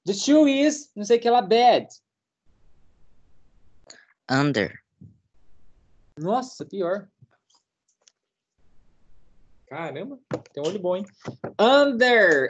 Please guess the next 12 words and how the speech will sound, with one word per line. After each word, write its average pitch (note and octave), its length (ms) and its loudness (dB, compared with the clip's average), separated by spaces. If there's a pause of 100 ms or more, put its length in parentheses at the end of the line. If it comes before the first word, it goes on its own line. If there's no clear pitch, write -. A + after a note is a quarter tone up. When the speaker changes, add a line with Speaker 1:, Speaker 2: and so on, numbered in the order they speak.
Speaker 1:
under. E3+ 1200 0 (1160)
Typically, D4 720 2
you C4 120 -6
find A3+ 300 -2 (100)
things G#3+ 300 -8
under G#3 180 -2
your G3 140 -2
bed. F#3 380 0 (840)
Including D3+ 380 -4
monsters. C#3 640 -12 (1700)
Just C3 220 -8
kidding. G#2+ 260 -10